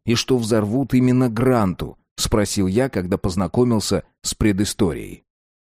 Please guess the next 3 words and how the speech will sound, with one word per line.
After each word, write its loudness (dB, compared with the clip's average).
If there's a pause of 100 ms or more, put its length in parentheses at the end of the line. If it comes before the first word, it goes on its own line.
(560)
«Элементарная 4
логика, 2
доктор», — 0